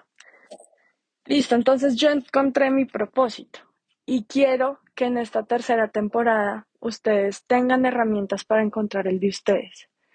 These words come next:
Les voy a traer, eh, personas que tienen emprendimientos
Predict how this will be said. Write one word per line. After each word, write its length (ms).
Les 220
voy 120
a 100
traer, 500
eh, 420
personas 580
que 140
tienen 340
emprendimientos 1120